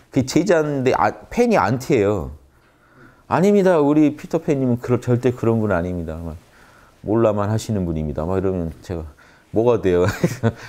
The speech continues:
그때는, 그때는 당신한테 내가 당신이 몰라밖에 안 될 처지라 그거 가르친 거예요. 라고 해도 "아니요. 저는 똑똑히 기억하고 있습니다.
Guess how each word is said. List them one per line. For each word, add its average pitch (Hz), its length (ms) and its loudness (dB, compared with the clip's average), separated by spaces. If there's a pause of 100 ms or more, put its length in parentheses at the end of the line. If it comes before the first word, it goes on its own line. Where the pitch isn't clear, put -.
(400)
그때는, 131 800 0
그때는 175 500 0
당신한테 151 640 0
내가 123 380 4 (180)
당신이 131 440 0
몰라밖에 113 580 2
안 80 240 -2
될 110 160 2
처지라 117 520 -6
그거 95 220 -12
가르친 98 500 -10
거예요. 87 460 0 (460)
라고 98 300 0
해도 101 200 -2
"아니요. 120 380 2
저는 98 380 -4
똑똑히 120 420 -4
기억하고 101 460 -2
있습니다. - 380 -14